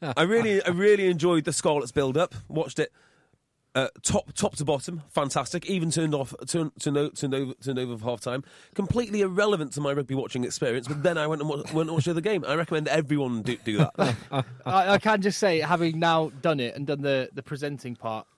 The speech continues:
Speaker 3: wi-, so the reporting part I, I absolutely love, and you, you chat to the D O Rs and the players, and, and it's kind of your job to,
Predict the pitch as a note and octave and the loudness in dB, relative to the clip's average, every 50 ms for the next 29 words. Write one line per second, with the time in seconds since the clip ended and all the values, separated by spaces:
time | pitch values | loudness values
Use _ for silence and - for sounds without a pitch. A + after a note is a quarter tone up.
0 | _ _ _ _ _ _ - _ _ _ - - D#3+ C3 D#3 F#3 F3 - G#3+ G3+ | _ _ _ _ _ _ -20 _ _ _ -10 -10 -10 -8 -4 -6 -2 0 2 2
1 | G3 G3+ G#3 F#3+ - C#4+ B3 F3 E3+ C3+ D#3 C#3 B2 C3 C#3+ C#3+ - D3 D#3 D#3+ | 4 4 2 2 4 2 2 2 2 0 -2 0 0 0 0 0 0 0 0 0
2 | D3 C3 - C3+ - C3+ C#3 C3+ A#2 G#2+ B2 B2+ C3 C3 C3 B2+ C3+ C3+ C3 A#2 | 0 -4 -8 -12 -10 -8 -6 -6 -6 -6 -6 -8 -6 -6 -8 -10 -12 -14 -12 -10
3 | - E3+ - - - B2+ B2 A2+ C3+ C3 B2+ B2 C3 C#3+ C#3+ C#3+ C#3 A#2+ B2 A#2 | -10 -10 -10 -10 -12 -14 -14 -10 -8 -6 -6 -4 -2 -2 0 -2 -2 -4 -8 -12
4 | A2 _ - C#3 C3+ C3 C3 C3 B2+ A#2+ A2+ A#2+ A#2 A#2+ A2+ - _ _ _ _ | -12 _ -10 -8 -6 -6 -6 -8 -8 -10 -10 -10 -10 -10 -10 -12 _ _ _ _
5 | - - B2+ B2+ - - - G3 F#3 F3+ D3+ F3 F3+ E3+ D#3 - D#3+ D3+ C#3 C3+ | -16 -12 -12 -12 -10 -2 0 0 0 0 0 0 0 0 0 -2 0 -2 -2 -2
6 | _ - - - C#3 C3+ C3 C3 B2+ | _ -12 -8 -6 -4 -2 -2 -4 -6